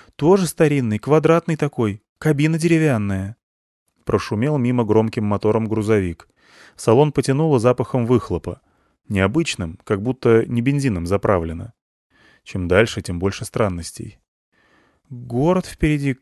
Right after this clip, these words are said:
кажется", — неуверенно говорит жена. "Странный немного. Или не немного". И замолчала. Гул гусениц снова сменился. "Он как будто,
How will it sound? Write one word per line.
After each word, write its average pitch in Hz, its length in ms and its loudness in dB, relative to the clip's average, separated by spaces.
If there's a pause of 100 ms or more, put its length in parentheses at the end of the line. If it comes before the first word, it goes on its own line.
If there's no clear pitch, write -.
кажется", — 107 840 -2 (320)
неуверенно 95 520 0
говорит 95 380 -2
жена. 92 400 -4 (600)
"Странный 139 500 0
немного. 127 640 -4 (600)
Или 110 200 2
не 131 140 0
немного". 110 640 -2 (720)
И 120 80 -6
замолчала. 101 800 -4 (520)
Гул 113 260 0
гусениц 113 460 -2
снова 107 320 -2
сменился. 113 720 -4 (640)
"Он 151 240 0
как 156 180 -2
будто, 175 400 0